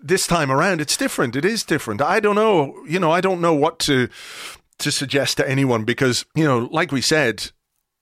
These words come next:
we haven't lost a game this season, but it still feels a bit fraught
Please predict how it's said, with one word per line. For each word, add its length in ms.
we 140
haven't 240
lost 280
a 60
game 240
this 160
season, 320
but 540
it 80
still 360
feels 380
a 60
bit 180
fraught 680